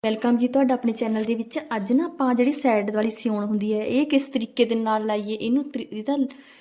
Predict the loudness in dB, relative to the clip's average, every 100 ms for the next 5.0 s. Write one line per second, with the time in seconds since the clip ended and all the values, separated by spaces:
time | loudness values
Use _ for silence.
0 | -10 0 2 2 0 0 -2 -2 2 0
1 | 2 -2 0 2 2 2 0 -4 -20 -20
2 | _ -2 0 0 0 4 4 4 2 -2
3 | 0 0 -2 -2 -4 -2 -2 -4 -8 _
4 | _ -8 -2 -2 0 -2 -2 -4 -4